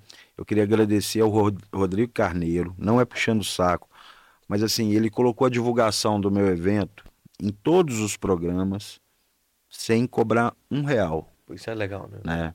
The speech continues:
Speaker 1: Então, assim, muito obrigado por essa força que eles deram. É, tamo à disposição também pro que precisarem. Em noventa e oito, nunca vai precisar de mim, mas <laughs> se precisar de
Speaker 2: Não.
Speaker 1: alguma coisa, nós tamo aí.
Speaker 2: A gente tamo, como diz o outro, tamo junto, meu filho.
Speaker 1: É.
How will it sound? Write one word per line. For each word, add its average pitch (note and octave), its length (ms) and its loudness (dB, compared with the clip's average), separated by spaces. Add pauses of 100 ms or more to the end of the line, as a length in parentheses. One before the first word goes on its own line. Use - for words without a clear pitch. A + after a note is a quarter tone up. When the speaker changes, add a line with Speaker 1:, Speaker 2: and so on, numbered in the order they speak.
(140)
Speaker 1:
Então, F2 260 0
assim, D#2+ 320 -4
muito F2+ 300 -4
obrigado G#2+ 440 2
por G2 120 -4
essa - 160 -4
força F2 360 -6
que - 80 -12
eles D#2+ 240 -8
deram. F2+ 400 -4 (540)
É, D#2+ 640 -4 (800)
tamo A#2 220 4
à A2+ 40 4
disposição G#2+ 680 0
também G#2 300 -2
pro G#2 160 -8
que G#2 140 -6
precisarem. G#2 840 -2
Em - 20 -2
noventa G#2 400 -2
e F#2+ 40 2
oito, A#2+ 320 -2
nunca G#2 240 -4
vai F2+ 120 0
precisar F2+ 260 -6
de E2+ 120 -6
mim, G2 200 -2
mas C3 400 -6
<laughs> - 60 -8
se F3 180 2
precisar F#3 360 -2
de E3+ 60 0
Speaker 2:
Não. F#3 60 2
Speaker 1:
alguma F#3+ 220 -4
coisa, F#3 280 -4
nós F#3 160 -8
tamo D#3 220 -4
aí. F#2 160 -4
Speaker 2:
A - 40 -16
gente C3+ 240 -8
tamo, F#3 240 -2 (480)
como A#3+ 160 2
diz G#3 220 0
o F3 60 6
outro, G3 140 4
tamo A3+ 200 2
junto, A#2+ 340 -8
meu G2+ 100 -10
filho. - 260 -20 (220)
Speaker 1:
É. G2+ 200 -6